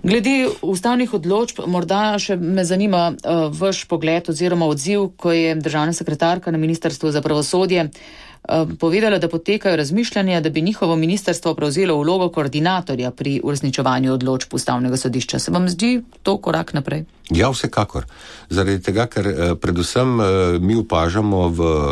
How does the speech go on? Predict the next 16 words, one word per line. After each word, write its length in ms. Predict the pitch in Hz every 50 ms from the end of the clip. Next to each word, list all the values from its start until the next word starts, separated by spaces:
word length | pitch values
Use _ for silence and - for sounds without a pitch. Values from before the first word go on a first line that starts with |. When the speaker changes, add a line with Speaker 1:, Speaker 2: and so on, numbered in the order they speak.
| 64 55 - - - - 71 69 67 -
Speaker 2:
na 100 | 82 82
inštituciji, 840 | 80 78 - - 80 76 - 110 113 - - - 107 101 98 92
da 320 | 85 85 87 85 82 82 80 57 -
ni 240 | 85 92 107 113
nekega 400 | 110 101 95 90 - 92 82 82
medresorskega 1000 | 78 80 82 78 - 76 80 - - 76 73 - - - 69 65 67 67 65 64 - - -
usklajevanja. 840 | - 55 - - - 71 65 64 62 62 60 62 67 85 110 127 - - - - - - - - - - - - - - -
Eh, 500 | 87 85 85 82 82 82 82 80 80 82 80 - 92
in 80 | 90 95
jaz 160 | 101 - -
verjamem, 560 | 98 87 82 87 92 110 135 135 101 82 80
da 120 | 78 80 78
je 120 | 78 -
to 140 | - 90 82
zelo 260 | 73 82 80 92 110
dobra, 380 | 104 87 76 73 71 80 85